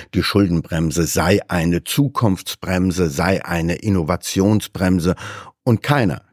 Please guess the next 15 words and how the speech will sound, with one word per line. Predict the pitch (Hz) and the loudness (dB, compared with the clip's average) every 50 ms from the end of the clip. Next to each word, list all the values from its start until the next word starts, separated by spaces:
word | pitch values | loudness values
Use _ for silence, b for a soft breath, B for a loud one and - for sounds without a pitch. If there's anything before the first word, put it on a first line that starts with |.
| _ | _
keiner | - - 123 120 131 127 123 | -2 0 2 4 4 4 2
dieser | 107 - - 92 82 95 87 82 82 80 78 62 - _ _ _ _ _ - | 0 0 -2 -2 2 4 4 4 4 2 0 -2 -6 _ _ _ _ _ -8
sechshundert | - - - - - - 95 85 82 78 73 - - - | -8 -8 -6 -4 0 2 2 4 4 2 0 0 -2 -2
Delegierten | 82 76 76 78 71 80 85 92 101 107 98 71 | 0 0 0 -2 0 2 2 2 2 2 2 0
oder | 69 69 71 | 0 0 -2
zumindest | - 90 73 71 71 71 71 69 - - | 0 0 0 2 2 0 0 -2 -4 -4
diejenigen, | 85 80 78 80 82 80 80 78 73 | -2 0 2 2 2 2 2 2 0
die | 73 78 73 | 0 0 0
ans | 67 69 71 71 - - - | 0 -2 -4 -4 -6 -6 -2
Rednerpult | 87 90 90 - - 85 73 - - 80 78 76 - | 0 0 0 2 2 0 0 0 0 0 0 0 -2
kamen, | - - 151 147 - - B B B B B B B | -2 -2 0 0 -2 -4 B B B B B B B
hat | B - - - | B -4 -4 -4
etwas | - 151 - - 82 71 - - | -6 -6 -4 -4 -6 -4 -4 -2
gesagt | - 80 76 85 73 69 - - | -2 0 2 2 0 0 -4 -4
von, | - 104 92 92 90 78 | 0 2 2 2 2 0